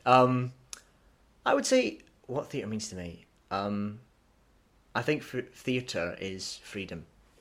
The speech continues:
It's probably the best way to put it. It can be anything, and when you're performing theatre, you can be anything. And I think that's another reason why people love theatre so much, is because coming into it,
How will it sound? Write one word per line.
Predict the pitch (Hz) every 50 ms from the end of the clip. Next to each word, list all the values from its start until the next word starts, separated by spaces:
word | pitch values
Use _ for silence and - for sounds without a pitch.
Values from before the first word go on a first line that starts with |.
| _ _
It's | - -
probably | - 110 92 90
the | 85 92
best | 87 - -
way | -
to | -
put | - - 101
it. | 85 73 - - - - - - - - _ _ _ -
It | 101 95 - - -
can | - - 101 92 95 95 95 92
be | - 101 95 92 90 - -
anything, | 110 117 113 - - 78 76 - - -
and | 87 85 82 82 -
when | - 101 95 92 92
you're | 92 90 90 87
performing | 85 - - 104 - - 104 104 107 107
theatre, | 110 123 117 120 123 127 113
you | 107 104
can | 101 - 107 98 92
be | 92 90
anything. | 82 78 76 - 78 - - _ _ _ _ - - - - - _ _ -
And | 104
I | 101
think | 113 110 104
that's | - -
another | 107 104 101 101 101 98 95 98 - - _ _ _ _ _ _ - 98
reason | 104 101 95 101 101 101
why | 98 95 92 92 92 92
people | - 107 104 - 95
love | 95 92 -
theatre | - 107 95 -
so | - 92 92
much, | 107 117 - - - - - - -
is | -
because | - - - - - 87 87 85 82 - - - - - _ _ _ _ _ _ _ _ _ _ _ _ _ _ _ _ _ _ _ _ _ _ _ _ _ _ _ _ _ - -
coming | - - 104 104
into | 104 101 101 - - 92
it, | 95 -